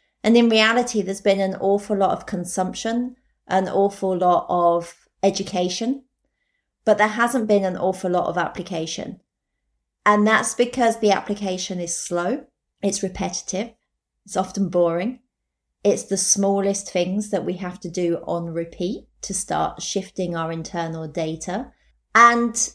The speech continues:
everybody wants to know the outcome. Even when I run a course, people are always asking questions about the next part. They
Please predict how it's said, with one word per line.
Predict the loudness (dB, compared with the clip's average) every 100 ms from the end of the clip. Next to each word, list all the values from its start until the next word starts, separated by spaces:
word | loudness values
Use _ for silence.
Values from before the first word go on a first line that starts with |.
| 4
everybody | 4 4 2 2 2
wants | 0 0 -2
to | -2 0
know | 0
the | -2
outcome. | -4 -6 -8 -10 -10 -16 _
Even | 0 4 4 4
when | 4
I | 2
run | 2 2 0
a | -6
course, | -4 0 0 -2 -4 -4 -6 -8 _ _
people | 2 4 4
are | 4
always | 4 6
asking | 4 2 -2 -8
questions | -2 -2 -2 -6
about | -6 -6 -6
the | -4
next | -2 -2 -6 -10
part. | -10 -4 0 0 0
They | -4 -2 -2